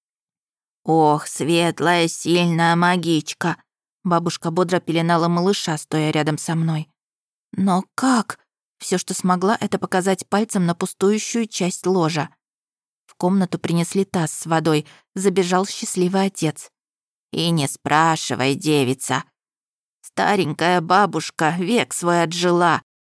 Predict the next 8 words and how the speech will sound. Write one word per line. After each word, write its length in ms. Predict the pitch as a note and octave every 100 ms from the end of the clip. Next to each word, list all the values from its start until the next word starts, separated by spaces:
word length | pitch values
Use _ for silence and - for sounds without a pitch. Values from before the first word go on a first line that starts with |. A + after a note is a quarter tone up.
| _
но 180 | C4+ A#3
ты 160 | A#3+
не 180 | A#3 G#3
дала 440 | D#3+ F3+ E3+ F#3+ F3+
уйти. 500 | D#3 - - E3 E3 - _ _
Годок-другой 960 | D3+ F3+ E3 A#3 G3+ F#3+ F#3+ F3 G#3+
еще 320 | G#3+ F#3+ - G3
поживу». 720 | F3+ F#3+ E3+ D#3 D3 F3+